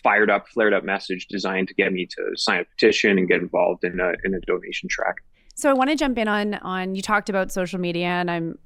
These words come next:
Speaker 2: you know, I'm kinda hearing what you're doing over at Crestview Strategies with building out those, those full campaigns. Can you think of an effective social media campaign that you have seen recently, or that you, you know, kind of worked on, or we, that we saw in twenty twenty-three that you saw was being effective and really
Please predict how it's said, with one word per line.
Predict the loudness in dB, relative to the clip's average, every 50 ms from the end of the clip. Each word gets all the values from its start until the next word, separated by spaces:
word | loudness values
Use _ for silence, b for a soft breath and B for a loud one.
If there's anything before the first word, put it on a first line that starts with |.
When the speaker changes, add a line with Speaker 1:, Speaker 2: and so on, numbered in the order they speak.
| -20 _ -18 -14 -8
Speaker 2:
you | -4 -2 0
know, | 0
I'm | 0 0
kinda | -2 -2 -2
hearing | 0 0 0 0 2 2 2
what | 0 0 0
you're | 0 -2 0
doing | 0 2 2 2 4
over | 4 4 4 4 4
at | 4 4 2 0
Crestview | -2 0 0 0 0 0 -2 -2 0
Strategies | 2 2 4 4 4 2 2 0 -2 -2 0 0
with | -2 2
building | 2 2 4 4 4 2
out | 2 2 2
those, | 0 0 0 -2 -4 -8 -6
those | -2 -2 -2 -2 -2
full | -2 -2 -2
campaigns. | -2 -4 -6 -4 -4 -4 -4 -4 -4 -4 -4 -8 B B B B B B B B B B B B 0
Can | 4 6 6 8
you | 8 6 6 6 4
think | 4 2 0 0 2 0 -2 0 2
of | 4 6 6 4 4 0 -4 -8 -4
an | -2 -2 -2 -2
effective | -4 -4 0 0 0 0 0 0 2 4 4 4 2 -2 -8 -14 -10
social | -2 0 0 2 2 2 2
media | 2 2 2 4 2 2 2
campaign | 0 -2 -2 -2 0 0 0 0
that | 0 0
you | 0 -2
have | -2 0 2 4 4 4 2
seen | 0 0 2 2 4 4
recently, | 4 2 2 2 2 2 2 2
or | 2
that | 2 0 0
you, | 0 0 -2 -2
you | -4 -4 -4 -4
know, | -4 -6
kind | -4 -4 -4 -2
of | -2
worked | -2 -4 -4 -2 0
on, | 0 2 2 2 0 0 -2
or | -4 -4 -4 -4 -4
we, | -4 -2
that | -2 -2
we | -2 -2
saw | 0 2 4 4
in | 4 2 0 -2 -2
twenty | -2 -2 0 0 0 0 0 -2 -2
twenty-three | -2 -4 -4 -4 -4 -4 -2 -2 0 0
that | 0 -2
you | -2 -4
saw | 0 2 4 6 6 6
was | 4 2 0 -2
being | -4 -2 -2 -2 -2
effective | -2 0 0 0 -2 0 0 0 0 0 0
and | 0 -2 0 0
really | 0 0 0 0 0 -2